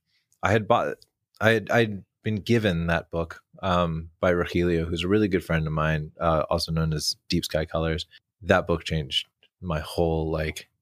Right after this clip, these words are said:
idea on astrophotography and how to take Milky Way shots. Like,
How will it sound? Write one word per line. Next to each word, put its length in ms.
idea 600
on 400
astrophotography 880
and 80
how 120
to 60
take 220
Milky 320
Way 160
shots. 320
Like, 180